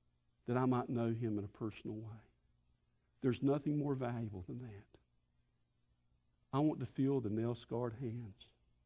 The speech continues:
I want to look upon his brow where the, the, the crown was, that I might know him.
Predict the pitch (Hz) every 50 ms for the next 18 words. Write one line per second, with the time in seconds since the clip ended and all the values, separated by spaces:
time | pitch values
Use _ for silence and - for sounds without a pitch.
0 | _ _ _ _ _ _ _ _ _ _ _ _ _ _ _ _ _ _ _ _
1 | _ _ _ _ _ _ _ _ _ _ _ _ _ _ _ _ _ _ _ _
2 | - 139 139 143 135 131 123 127 131 127 - 123 - - - 117 110 107 107 107
3 | 107 104 - - - _ _ _ _ _ _ _ _ _ _ _ _ _ _ _
4 | _ _ _ _ _ _ _ _ _ _ _ _ _ _ _ _ 120 104 - 117
5 | 113 113 117 120 123 123 120 120 113 110 113 104 101 104 101 - - - _ -
6 | 117 110 - - - - - 120 110 - - - _ _ _ _ _ _ _ _
7 | _ - 117 - - - 135 123 120 113 107 107 104 101 104 101 101 101 104 107
8 | 104 - - - - _ _ _ _ _ _ _ _ _ _ _ _ _ _ _
9 | _ _ _ _ _ _ _ _ _ _ _ _ _ _ _ _ _ _ _ _
10 | _ _ _ _ _ _ _ _ _ _ _ _ 120 117 131 127 123 135 131 -
11 | - 123 117 117 120 117 104 110 110 107 110 113 120